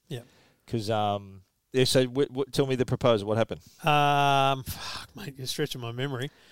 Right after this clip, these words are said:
Speaker 1: Um, obviously, and we talked about this a few weeks ago, I, I asked the, the, the Outlaws first for permission and whatnot.
Speaker 2: Me, me too. I asked my,
Speaker 1: We
Speaker 2: my father-in-law.
Speaker 1: It was December the, I'm gonna say sixth, off the top of my head.
Speaker 2: Yep.
Speaker 1: Um, we had dinner at, uh,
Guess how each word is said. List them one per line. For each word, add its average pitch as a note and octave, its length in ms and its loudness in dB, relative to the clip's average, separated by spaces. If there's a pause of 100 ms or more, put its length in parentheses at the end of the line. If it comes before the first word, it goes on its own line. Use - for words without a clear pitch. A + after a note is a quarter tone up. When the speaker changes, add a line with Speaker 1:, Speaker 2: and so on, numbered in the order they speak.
(340)
Speaker 1:
Um, C3+ 340 2
obviously, E3+ 320 0
and D3+ 80 -4
we D#3 60 -2
talked D#3+ 200 0
about C3 100 -4
this B2 100 -8
a - 40 -10
few B2+ 140 -6
weeks B2+ 180 -4
ago, B2 120 -2
I, B2 140 2
I C3+ 180 -2
asked C3+ 260 -2
the, A#2+ 300 -6
the, B2 260 -4
the B2+ 140 -2
Outlaws B2 360 -2
first A#2+ 400 -6
for C3 120 -10
permission A#2+ 380 -12
and A#2 80 -10
whatnot. B2 280 -6
Speaker 2:
Me, C#3+ 240 0
me E3+ 220 4
too. F3 260 4
I F3 140 6
asked D#3+ 280 4
my, C#3+ 280 4
Speaker 1:
We D3 100 2
Speaker 2:
my C#3+ 100 4
father-in-law. B2+ 460 4
Speaker 1:
It D#3+ 160 -2
was C#3+ 320 -4
December E3+ 640 0
the, D#3 1000 4
I'm E3 80 -10
gonna F#3 140 -8
say F3 220 -6
sixth, - 460 -6 (200)
off D3 140 -8
the G3 100 -4
top - 40 -2
of - 20 -14
my E3+ 80 -4
head. C4 220 -4
Speaker 2:
Yep. - 100 -8 (320)
Speaker 1:
Um, D3+ 400 4
we D3+ 260 2
had C3+ 240 -2
dinner F#3 320 -2
at, D3 420 -4
uh, B2 760 -2